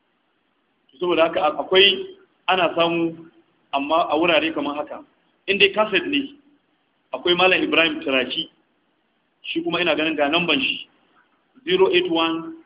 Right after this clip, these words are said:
four eight nine four one six zero five. Zero eight one four eight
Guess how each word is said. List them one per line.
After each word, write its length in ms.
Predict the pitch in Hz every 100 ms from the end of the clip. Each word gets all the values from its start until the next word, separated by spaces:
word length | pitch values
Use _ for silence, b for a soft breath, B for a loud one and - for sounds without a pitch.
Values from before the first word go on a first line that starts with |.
| _ _ _ _ -
four 240 | 175 170
eight 260 | 170 170 - - - _ _ -
nine 400 | 156 180 180 180
four 360 | 165 165 165 - _ _ -
one 300 | 147 180 180 -
six 140 | 170 - 143
zero 280 | 165 165 165
five. 200 | 139 120 - _ _ _ _ _ _ _ _ _ -
Zero 240 | - 190 185
eight 160 | 185 170
one 340 | 170 - - - _ _ _ _ _
four 180 | 170 185 175
eight 400 | 180 - -